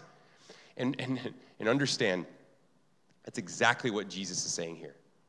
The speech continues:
And understand the significance of that.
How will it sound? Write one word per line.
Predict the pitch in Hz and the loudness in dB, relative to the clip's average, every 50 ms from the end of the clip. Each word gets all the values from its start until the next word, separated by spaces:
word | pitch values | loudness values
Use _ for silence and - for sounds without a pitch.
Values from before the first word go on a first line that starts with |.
| _ _ _ _ _ _ _ _ _ _ _ _ _ _ _ _ _ _ _ _ _ _ _ _ _ _ _ _ _ _ _ _ _ _ _ _ _ _ _ _ _ _ _ _ _ _ _ | _ _ _ _ _ _ _ _ _ _ _ _ _ _ _ _ _ _ _ _ _ _ _ _ _ _ _ _ _ _ _ _ _ _ _ _ _ _ _ _ _ _ _ _ _ _ _
And | 110 110 | -2 0
understand | 127 143 143 139 - 147 131 123 | 2 2 2 4 4 4 4 4
the | 117 | 2
significance | 101 - 113 101 107 117 110 - 107 - 104 - - | 0 0 0 0 0 0 0 -2 -4 -4 -6 -6 -6
of | 95 85 82 | -6 -6 -4
that. | 85 85 80 - | -6 -6 -8 -10